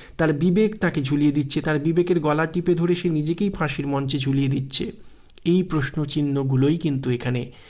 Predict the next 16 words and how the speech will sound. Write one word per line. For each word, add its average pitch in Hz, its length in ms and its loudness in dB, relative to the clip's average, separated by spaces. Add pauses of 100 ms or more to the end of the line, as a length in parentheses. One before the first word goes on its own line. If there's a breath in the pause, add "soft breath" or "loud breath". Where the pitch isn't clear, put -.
(360 loud breath)
এই 143 160 4
শব্দগুলোর 127 720 2
মধ্য 123 340 -2
দিয়ে 127 340 -2
ব্যঞ্জিত 131 520 0
হয়। - 300 0 (1900 soft breath)
আসলে 160 320 2
যে 139 140 0
কথা 131 180 0
আমরা 123 200 2
আগ-, 117 220 -8
আগেই 123 300 2
বলছিলাম 131 680 -2 (600)
যে - 140 2
ভারভারা 170 520 4
রাও 185 380 2